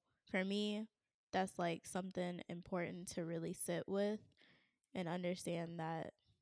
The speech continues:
things aren't always gonna look the way that you want them to or that you think they should. Um, and even with that word should, like, get wid-, get rid of the should. <laughs>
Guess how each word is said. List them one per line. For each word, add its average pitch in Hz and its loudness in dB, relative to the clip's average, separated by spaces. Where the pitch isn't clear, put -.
things 190 -2
aren't 170 2
always 170 0
gonna 165 -2
look 170 -2
the 165 0
way 156 -2
that - -6
you 180 -4
want 170 -8
them 208 -4
to 226 2
or 175 0
that - -6
you - -8
think 226 0
they 208 2
should. 202 2
Um, 160 0
and 190 2
even 202 0
with 180 2
that 165 2
word 165 0
should, 165 0
like, 170 -4
get 196 0
wid-, 196 2
get 233 4
rid 220 6
of 190 0
the 196 -2
should. 156 0
<laughs> - -4